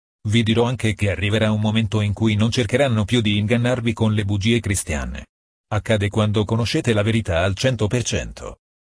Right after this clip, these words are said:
Quindi, faranno ricorso ad altre tattiche di disturbo. Il mio consiglio per tutti voi che avete problemi a togliere dalla vostra mente il veleno cristiano,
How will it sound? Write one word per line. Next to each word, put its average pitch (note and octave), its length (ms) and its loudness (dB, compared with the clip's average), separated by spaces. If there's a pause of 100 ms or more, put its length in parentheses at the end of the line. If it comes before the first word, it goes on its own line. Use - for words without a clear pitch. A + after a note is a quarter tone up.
(100)
Quindi, A2 440 2 (200)
faranno A2 440 2
ricorso G#2+ 440 0
ad G#2+ 120 2
altre A2+ 260 0
tattiche A2 480 0
di G2+ 100 0
disturbo. G2 680 -4 (680)
Il F2+ 140 -2
mio C3 160 2
consiglio A2 500 0
per A2 180 0
tutti A#2+ 300 0
voi B2 200 2
che - 120 -2
avete G#2 300 0
problemi A2+ 440 2
a A2 80 2
togliere A#2 400 2
dalla G#2 220 0
vostra A2 340 0
mente A2+ 300 0
il A2 160 4
veleno B2 320 2
cristiano, E2+ 680 -4